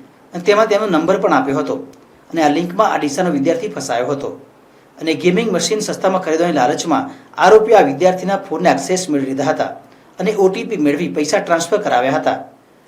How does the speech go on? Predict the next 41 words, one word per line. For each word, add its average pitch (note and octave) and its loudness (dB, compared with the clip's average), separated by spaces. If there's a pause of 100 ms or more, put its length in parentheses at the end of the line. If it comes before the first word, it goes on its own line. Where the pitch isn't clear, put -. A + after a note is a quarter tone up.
(240)
જો A3 -2
કે B3+ 4
આ A3+ 8
વિદ્યાર્થીના G#3+ 4
પિતાના F3+ 2
એકાઉન્ટમાંથી F3 0
રૂપિયા D#3 0
ઓછા C3+ 0
થતા C#3+ 0
તેના D#3+ 2
પિતાને D3+ -2
ખબર F#3 -2
પડી C3 -4
હતી - -6 (540)
અને F#3 -10
તેની G3+ 0
તપાસ C3+ 0
કરતાં C3+ -2 (280)
પોતાનો A3+ 4
દીકરો G#3+ 0
સાયબર F#3 2
ફ્રોડનો F#3 -2
શિકાર F3+ -2
બન્યો C#3 2
હોવાનો E3 2
ચોંકાવનારો F#3 0
ખુલાસો F3 0
થયો C3 -2
હતો, C3 -4 (760)
જે G#3+ 4
બાદ A3 8
આ A#3 10
વિદ્યાર્થીના F#3+ 0
પિતાએ F#3 2
સાયબર C3+ 2
પોલીસ C3+ -4
મથકે C#3 -4
ફરિયાદ E3+ -4
દાખલ E3 -2
કરાવી B2 -4
હતી. C#3 -8